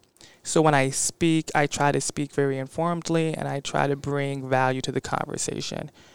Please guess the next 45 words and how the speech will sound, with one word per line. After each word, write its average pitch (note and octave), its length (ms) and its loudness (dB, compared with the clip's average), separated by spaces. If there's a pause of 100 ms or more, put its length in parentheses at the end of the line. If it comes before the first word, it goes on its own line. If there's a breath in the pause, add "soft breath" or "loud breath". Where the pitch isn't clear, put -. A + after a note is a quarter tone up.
(300 soft breath)
And D3 200 -2
so D3 280 6
for D3 160 -4
me, D#3+ 280 0
as C#3+ 180 -2
I'm C3+ 180 -2
wrapping C3+ 420 2
up C3 100 0
my B2+ 220 -6
time C3 360 -4
here - 320 -4
and C3 300 -6
now C3 220 2
moving B2 420 -2
eventually A#2+ 480 -2
into A#2+ 260 0
alumni A#2 540 2
status G1+ 540 -4
for - 180 -6
S - 120 -2
C - 140 -4
S - 220 -4
U, - 220 -6 (440 loud breath)
when D3+ 120 0
I C#3 80 4
think D3 180 -2
about C#3 220 4
sustaining C3 600 0
some B2+ 200 0
of B2 60 -4
the A#2+ 60 -6
things B2+ 480 -4
that - 300 -6 (300 soft breath)
I C#3 140 0
would C3+ 140 2
love C3+ 280 0
my C3 140 -4
universities - 720 -6
to - 80 -4
start - 320 -6
doing C#3 520 -6
and B2+ 160 -8
seeing B2+ 320 -4
prospering - 720 -4
here, - 300 -6